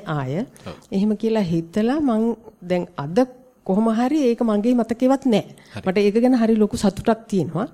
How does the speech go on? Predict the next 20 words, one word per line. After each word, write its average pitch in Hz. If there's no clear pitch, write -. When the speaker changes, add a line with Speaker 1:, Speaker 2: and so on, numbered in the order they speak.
Speaker 2:
ඔව්. 196
Speaker 1:
ඒ 175
කියන්නේ 247
දැන් 247
වැඩක් 226
නෑ 180
ඒක. 120
Speaker 2:
හරි. -
Speaker 1:
එහෙම 220
කියලා. 175
ඉතින් 247
Speaker 2:
ඔව්. 233
Speaker 1:
මේ 208
ඔබ 185
වහන්සේ 214
දැන් 208
කිව්වනේ 226
එහෙම 220
අර, 214
අ, 214